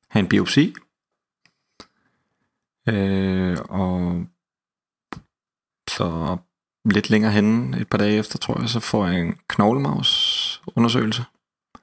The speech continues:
Og der kommer jeg så op og snakker med lægerne i, på hæmatologisk afdeling i Holstebro, og får at vide, at det er nok med firs procent sikkerhed af lymfeknudekræft. Øhm,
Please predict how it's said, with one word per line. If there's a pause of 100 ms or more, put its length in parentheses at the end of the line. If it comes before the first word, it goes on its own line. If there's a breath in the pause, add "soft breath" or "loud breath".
(1120)
Og
der
kommer
jeg
så
op
og
snakker
med
lægerne
i,
på (240)
hæmatologisk
afdeling
i
Holstebro, (760)
og
får
at
vide,
at
det
er
nok
med
firs
procent
sikkerhed
af
lymfeknudekræft. (2000 soft breath)
Øhm,